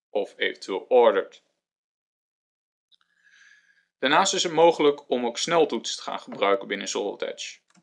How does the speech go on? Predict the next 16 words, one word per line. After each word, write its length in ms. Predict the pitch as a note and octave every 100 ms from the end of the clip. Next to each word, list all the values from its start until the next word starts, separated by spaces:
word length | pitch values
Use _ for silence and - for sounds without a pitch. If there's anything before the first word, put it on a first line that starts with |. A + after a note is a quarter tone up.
| - _ _ _
Het 140 | - A2+
weergeven 400 | D#3 G3+ D#4 -
van 120 | D#3
sneltoetsen 720 | - D#3+ E3 D#3 - D3 - _
kan 200 | B2+ B2+
door 200 | A#2+ B2
op 180 | G#2+ -
Alt 420 | - B2+ - -
te 80 | -
klikken 460 | D3+ D3+ F3 G3+ _ _ _ _ _ _
en 160 | D#3 C#3+
vervolgens 760 | - C#3 D3+ B2+ C3+ - - _ _
kan 260 | - A#2 A2+
je 60 | G#2+
naar 200 | G#2 G2+
bijvoorbeeld 720 | - A2+ G#2+ G2+ - -